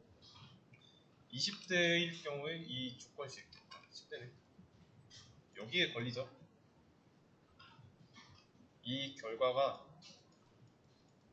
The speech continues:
참이면 이십 대가 나오겠죠.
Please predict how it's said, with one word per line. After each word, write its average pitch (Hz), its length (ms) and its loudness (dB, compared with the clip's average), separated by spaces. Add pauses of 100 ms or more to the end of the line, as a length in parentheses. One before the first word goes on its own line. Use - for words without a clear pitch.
(100)
참이면 170 580 -4 (1500)
이십 - 300 -10
대가 139 240 2
나오겠죠. 104 440 -2